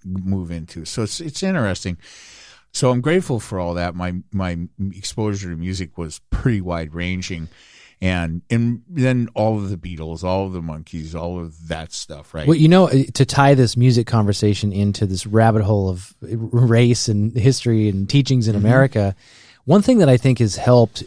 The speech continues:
Speaker 2: is, uh, is hip hop music, because there's so many, you know, from probably what, the late nineties forward, uh, that that genre kinda crossed over, and there's some,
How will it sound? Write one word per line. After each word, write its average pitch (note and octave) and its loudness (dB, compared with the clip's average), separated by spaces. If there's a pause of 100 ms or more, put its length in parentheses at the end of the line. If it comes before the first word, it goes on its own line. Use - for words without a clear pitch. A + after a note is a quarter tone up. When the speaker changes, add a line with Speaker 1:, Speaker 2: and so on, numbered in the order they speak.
(100)
Speaker 2:
is, G#2 0
uh, F#2+ 0
is G#2+ 0
hip G3 4
hop B2+ 2
music, F2+ -4
because A#2+ 2
there's A#2+ 2
so F3 0
many, B2+ 4
you A#2+ 0
know, F#2+ 0
from G2 -4
probably G2 -2
what, G#2 0
the E2 -6 (560)
late A#2 2
nineties G#2+ 2
forward, A2 0 (380)
uh, G2 -2
that G#2 -2
that A#2 4
genre A2 2
kinda G#2+ -2
crossed G#2+ 0
over, G#2 2
and G#2+ 2
there's G#2 0
some, C3 2